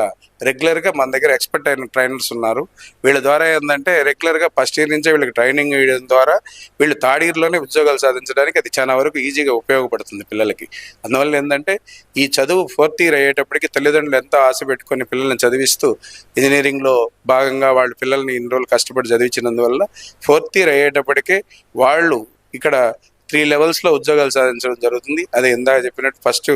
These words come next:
ఫస్ట్ లెవెల్‌లో వస్తే త్రీ పాయింట్ సిక్స్ నుంచి ఫోర్ పాయింట్ టూ ఫైవ్ వరకు ఆఫర్ చేస్తున్నారు కంపెనీలు. అట్లే సెకండ్ లెవెల్‌కి వచ్చేటప్పటికి సిక్స్ లాఖ్స్ దాకా ఇస్తున్నారు. థర్డ్ లెవెల్ వచ్చి నైన్ దాకా ఇస్తున్నారు. ఈ సంవత్సరం మన దగ్గర మెకానికల్‌లో కూడా అంటే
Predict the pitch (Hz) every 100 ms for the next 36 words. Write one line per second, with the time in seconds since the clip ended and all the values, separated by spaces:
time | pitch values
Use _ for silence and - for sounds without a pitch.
0 | 110 - - - - 127 - 147 139 139
1 | 131 - 143 - 135 143 131 123 123 -
2 | 131 135 135 127 - 135 127 113 113 107
3 | 120 127 120 127 123 113 131 113 113 -
4 | - 107 - 110 117 117 117 180 _ -
5 | - _ - - 147 147 127 147 147 143
6 | 139 - 139 139 156 165 175 123 - -
7 | - - 139 139 147 135 135 139 139 135
8 | 120 123 - 127 120 151 - _ _ _
9 | 135 143 147 147 143 143 - 208 185 -
10 | _ _ 127 131 135 135 131 131 - 127
11 | 120 165 - _ _ 131 143 156 160 175
12 | 190 165 160 143 139 160 135 - 156 156
13 | 156 147 139 156 170 131 - _ _ 135
14 | 160